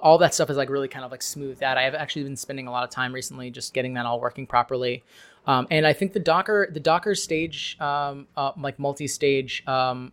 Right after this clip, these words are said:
um, Docker file thing is pretty new. I think you need, like, one of the newer versions of, uh, Docker. But if you, if you can, um, find it and use it, I would, I would definitely recommend it. The only caveat of it is that, um, if you are using an older version of, uh,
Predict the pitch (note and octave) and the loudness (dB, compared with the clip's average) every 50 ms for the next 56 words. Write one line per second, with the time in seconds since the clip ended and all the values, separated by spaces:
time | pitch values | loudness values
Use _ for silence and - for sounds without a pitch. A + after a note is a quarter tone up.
0 | _ - C3 B2+ B2+ A#2+ - C3 C3 - D3 C#3 - C#3+ C3+ C3 C3 B2+ - - | _ -6 -6 -6 -4 0 2 2 4 2 0 -2 2 4 4 4 4 2 -2 -6
1 | C3 C3 C#3 C3 B2 - - - - - D#3 E3 F3 F3+ D#3+ C#3+ C3+ C3 C3 C3 | -8 -6 -6 -8 -10 -10 -12 -10 -6 -2 -2 -2 -2 -2 -4 -6 -6 -6 -2 0
2 | C#3 D#3 F#3 A3 B3 A3+ - C#3+ C3+ E3+ E3+ - E3 D#3 D#3 D3 D3 C#3 B2+ C3+ | 0 2 2 0 -2 -2 -2 -4 -4 -6 -10 -10 -10 -10 -8 -6 -6 -4 -4 -6
3 | C#3 C3 C3 C3 C3+ C3+ C3+ C3+ B2+ C3+ C3+ C3 B2+ C3 B2+ A#2+ C3 B2 B2 B2 | -8 -8 -8 -8 -8 -6 -6 -6 -4 -4 -4 -4 -6 -8 -10 -8 -8 -8 -6 -6
4 | C3 B2 A#2+ B2 - B2 B2 B2 - D#3+ D#3 C3 C#3+ C3+ - D3+ B2+ - - D3 | -4 -6 -4 -4 -2 -2 -2 -2 -4 -4 -6 -6 -6 -8 -6 -8 -8 -8 -8 -10
5 | D3 D3 D3 C#3+ C#3 - _ - - - - _ - C3 D#3 D3 - - D#3+ E3 | -8 -6 -6 -6 -8 -10 _ -20 -20 -20 -16 _ -8 -6 -6 -4 -2 -2 -2 0
6 | F3 E3 - - - D3 C#3+ C#3+ C#3 C3 - C#3+ C#3 C#3+ D#3 D#3 D#3+ C#3+ C3+ C#3 | 0 -2 -4 -4 -2 -2 -2 -2 -2 -2 0 0 2 2 2 0 0 0 -2 -2
7 | C#3 C#3+ F3 E3+ D#3 C#3 C3+ C3+ C#3 - C#3+ C#3 C3 C#3 - C#3+ C3+ C3+ C3+ C#3 | -2 -2 0 0 2 2 2 0 0 -2 -2 -2 -2 -2 -4 -4 -6 -6 -4 -4
8 | B2+ - C3 B2+ B2+ C3+ C#3+ D3+ E3 - _ _ _ - - - - - - - | -6 -6 -6 -8 -6 -6 -6 -6 -6 -8 _ _ _ -20 -20 -20 -20 -10 -2 2
9 | E3 F3+ G3 G3+ - - F3+ F3+ F#3 F3 F3 E3+ D#3 D3+ D3 D3 C#3+ C3+ C#3 C#3 | 4 4 4 4 4 2 2 4 4 4 2 2 4 4 4 4 2 2 0 -2
10 | - D#3 C#3+ C#3 C3 B2 - D3 C#3+ C3+ C3 C3 - - - - C#3 C3+ C3+ C3 | 0 2 2 2 0 0 0 0 2 2 2 0 -4 -8 -6 -4 -2 -2 0 -2
11 | C3 C3 C3+ C3+ _ - C#3+ C#3 - - D3 C#3+ D3 D3 C#3+ D3 D3 C#3+ C#3 C3 | -2 -4 -6 -8 _ -6 -6 -6 -6 -6 -6 -4 -2 -2 0 0 0 0 0 0
12 | D#3 F3 E3 F3+ F3 D#3 - - D#3 D#3+ F3 F3+ G3 F3+ C#3+ E3 E3 D#3+ C#3 B2+ | -2 -2 -2 0 -2 -2 0 0 2 2 4 4 4 4 4 2 2 2 0 0
13 | D3 D3 C#3+ F3 D#3+ C#3+ C#3 C#3 C#3 C#3 C3+ B2 B2 _ - C3+ C3 C3 | -4 -4 -4 -2 -2 0 0 0 0 -2 -4 -8 -10 _ -4 -4 -2 -2